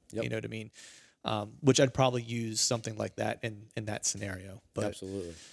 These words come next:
Speaker 2: so what's your setup gonna be for this year, man? Like, what do you, uh, wh-, 'cause I'm changing mine up a little bit.
Speaker 1: Well, I'm definitely gonna get the platform
Speaker 2: Yep.
Speaker 1: for saddle hunting.
Speaker 2: How you climbing?
Speaker 1: Uh, probably the climbing sticks again.
Speaker 2: Mm-hmm.
Speaker 1: Um, unless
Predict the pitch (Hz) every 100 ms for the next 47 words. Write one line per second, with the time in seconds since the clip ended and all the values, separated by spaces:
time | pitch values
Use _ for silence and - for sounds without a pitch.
0 | - - 147 190 226 180 180 185 160 135
1 | 123 - 120 110 110 107 107 120 117 135
2 | 131 131 139 135 131 123 113 - - -
3 | - 135 151 151 143 123 120 117 110 117
4 | 110 107 107 110 _ _ _ _ _ _
5 | _ _ 120 123 123 139 135 127 113 107
6 | 104 98 95 90 92 _ _ _ _ -
7 | 87 - 73 - - 120 - _ _ -
8 | - 95 - 92 82 85 139 135 131 131
9 | 113 104 _ _ _ _ _ _ _ _
10 | _ _ _ _ - 127 135 139 - -
11 | - - _ _ _ _ _ - _ _
12 | _ _ - 131 135 117 117 117 117 123
13 | - 127 - 123 120 123 120 139 127 123
14 | 110 107 107 104 - 104 110 117 - -